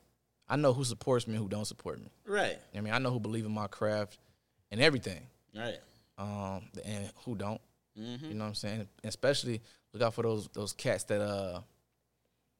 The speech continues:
Speaker 1: those cats that, uh, be trying to, trying to joke and throw
Speaker 2: Yeah.
Speaker 1: shade at you.
Speaker 2: Yeah.
Speaker 1: Like, man, nigga, that bar was weak, bro.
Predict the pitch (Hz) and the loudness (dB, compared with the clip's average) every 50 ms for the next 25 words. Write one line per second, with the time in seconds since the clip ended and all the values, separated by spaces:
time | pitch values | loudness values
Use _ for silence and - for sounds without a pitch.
0 | _ _ - 95 95 - - - 113 98 - - 110 98 98 98 98 95 92 90 | _ _ -8 -6 -6 -4 0 0 0 0 2 2 0 2 2 2 2 0 0 -2
1 | 87 82 82 - - _ _ _ _ _ _ _ _ _ _ _ _ _ _ _ | -6 -8 -12 -14 -18 _ _ _ _ _ _ _ _ _ _ _ _ _ _ _
2 | _ _ _ _ _ 98 _ _ _ - 107 101 - 131 113 104 98 95 - - | _ _ _ _ _ _ _ _ _ -12 -6 -2 0 2 2 2 0 -2 -6 -4
3 | - - 123 101 78 98 98 - 123 156 156 - - - - - - - 120 123 | -2 0 0 0 0 0 4 8 10 10 10 8 4 -14 -18 -20 -18 -10 -6 -2
4 | 143 - - 165 160 156 - - 185 175 175 175 175 185 180 - 165 160 170 170 | 2 8 10 10 10 12 10 12 12 12 12 12 12 12 10 10 10 8 8 8
5 | 160 160 156 156 151 156 156 147 147 156 165 160 160 160 170 175 175 180 196 220 | 8 6 4 4 4 4 4 2 2 4 6 8 8 8 10 8 8 10 10 10
6 | 233 214 202 208 202 165 220 254 254 151 165 170 160 151 139 131 127 131 127 156 | 8 8 6 4 6 8 10 10 12 12 12 12 12 12 12 12 10 8 8 10
7 | 196 190 175 143 143 143 147 156 156 156 156 160 | 10 10 8 8 10 12 12 12 12 12 12 8